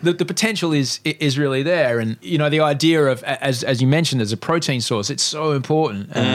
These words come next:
Speaker 1: Um, and I love eating seaweed. I eat it all the time. Uh, I think it's great.
Speaker 2: <laughs>
Speaker 1: No, it's really good.
Speaker 2: Yeah,
Speaker 1: I think it's
Speaker 2: awesome.
Speaker 1: really, it's a really handy thing to, to
Speaker 2: Yeah,
Speaker 1: cook
Speaker 2: yeah,
Speaker 1: with. And,
Speaker 2: yeah.
Speaker 1: uh,
Speaker 2: It's tasty.
Speaker 1: it is really tasty. It's a really great thing to make a wrap with, which
Speaker 2: Yep.
Speaker 1: I also really enjoy.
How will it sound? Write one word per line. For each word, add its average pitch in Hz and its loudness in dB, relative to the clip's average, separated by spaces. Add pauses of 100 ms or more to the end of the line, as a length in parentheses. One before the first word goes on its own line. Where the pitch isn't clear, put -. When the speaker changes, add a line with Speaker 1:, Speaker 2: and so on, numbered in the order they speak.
(120)
Speaker 1:
Um, 101 -4 (120)
and 127 -4
I 160 0
love 127 2
eating 101 2
seaweed. 95 -4
I 117 2
eat 107 0
it 101 -2
all 87 -4
the 90 -10
time. 135 -2 (140)
Uh, 101 0
I 113 0
think 98 -2
it's - -6
great. 139 2
Speaker 2:
<laughs> - -4
Speaker 1:
No, 180 4
it's 151 -2
really 175 4
good. 185 2
Speaker 2:
Yeah, 175 2
Speaker 1:
I - 0
think 151 2
it's - -2
Speaker 2:
awesome. 143 2
Speaker 1:
really, 143 -2
it's 160 0
a 147 0
really 160 2
handy 131 0
thing 131 -2
to, 113 -2
to 120 -4
Speaker 2:
Yeah, 120 2
Speaker 1:
cook 165 4
Speaker 2:
yeah, 165 2
Speaker 1:
with. 151 2
And, 110 2
Speaker 2:
yeah. 110 2
Speaker 1:
uh, 107 -6 (120)
Speaker 2:
It's - -6
tasty. 147 -2 (120)
Speaker 1:
it 151 2
is 147 2
really 165 2
tasty. 165 0
It's 143 -2
a 143 -2
really 135 -4
great 117 -4
thing 131 0
to 123 2
make 117 0
a 92 -4
wrap 120 -2
with, 147 -6
which 131 -2
Speaker 2:
Yep. 139 0
Speaker 1:
I 135 -4
also 135 -6
really 143 0
enjoy. 147 -2